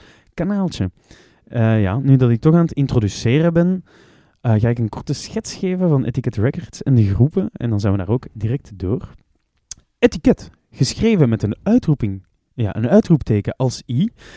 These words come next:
is een Brussels collectief van onafhankelijke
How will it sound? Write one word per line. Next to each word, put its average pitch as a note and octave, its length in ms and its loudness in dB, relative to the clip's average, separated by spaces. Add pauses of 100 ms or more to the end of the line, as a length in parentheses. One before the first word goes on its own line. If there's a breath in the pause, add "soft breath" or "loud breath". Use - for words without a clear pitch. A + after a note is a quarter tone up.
(240 loud breath)
is D#3+ 120 4
een E3 160 10
Brussels F#3 520 6
collectief F3+ 640 -2
van A2 280 0
onafhankelijke F#3 680 2